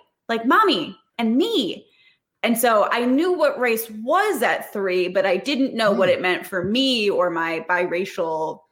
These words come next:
Speaker 1: uh, existence and interracial family. Uh, so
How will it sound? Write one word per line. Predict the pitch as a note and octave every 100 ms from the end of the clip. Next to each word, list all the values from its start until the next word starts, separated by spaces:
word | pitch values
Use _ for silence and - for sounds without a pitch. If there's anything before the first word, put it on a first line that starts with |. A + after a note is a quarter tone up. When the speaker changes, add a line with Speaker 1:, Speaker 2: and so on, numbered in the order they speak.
| -
Speaker 1:
uh, | D#3 D3+ C#3+ - _ _ _
existence | - F3+ G#3 A3 G#3 G#3 -
and | F#3+
interracial | F#3 G3+ G3 F3+ F3+ E3 -
family. | D#4+ B3+ F3 E3 E3+ - - -
Uh, | - G3 F3 -
so | - G#3+ F#3+ F3 E3+